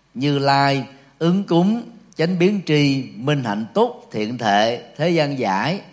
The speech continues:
điều ngự trượng phu, thiên nhân sư, Phật và Thế Tôn. Các Phật quá khứ, hiện tại, vị lai đều hội đủ mười phẩm chất cao quý đó. Không có Phật cao, không có Phật thấp,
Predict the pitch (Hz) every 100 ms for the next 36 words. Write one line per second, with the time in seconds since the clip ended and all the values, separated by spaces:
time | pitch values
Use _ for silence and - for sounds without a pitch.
0 | _ 123 120 113 113 113 117 147 147 135
1 | 143 - _ - 147 139 139 127 151 147
2 | 127 - - 113 98 - - _ _ _
3 | 113 107 135 160 147 107 - _ _ _
4 | _ _ _ _ _ _ _ _ _ _
5 | _ _ _ _ _ _ _ _ _ _
6 | _ - _ 160 185 - 117 - 139 160
7 | 170 165 208 175 120 107 107 113 135 131
8 | 139 127 - _ _ _ _ _ - 131
9 | 139 127 110 110 113 107 156 170 135 139
10 | 139 123 107 - - _ _ 107 113 135
11 | 196 202 123 147 156 156 - - _ _
12 | _ _ _ _ _ _ _ _ _ _
13 | - 147 131 170 - 104 - 135 135 131
14 | 117 - - 131 123 156 107 - 160